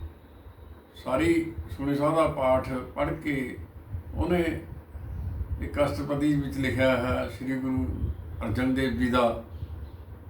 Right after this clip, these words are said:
"ਜੈਸਾ ਮਾਨ ਤੈਸਾ ਅਪਮਾਨ, ਜੈਸਾ ਰੰਕ ਤੈਸਾ ਰਾਜਾਨ,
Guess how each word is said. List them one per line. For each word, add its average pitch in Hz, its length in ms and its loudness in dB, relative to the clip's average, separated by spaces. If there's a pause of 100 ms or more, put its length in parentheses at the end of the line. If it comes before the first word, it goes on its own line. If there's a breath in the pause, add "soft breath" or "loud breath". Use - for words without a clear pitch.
(640)
"ਜੈਸਾ 131 440 6
ਮਾਨ 135 640 4 (400)
ਤੈਸਾ 139 360 4
ਅਪਮਾਨ, 117 600 2 (140)
ਜੈਸਾ 123 500 2
ਰੰਕ 147 260 2 (300)
ਤੈਸਾ 135 380 4
ਰਾਜਾਨ, 233 600 2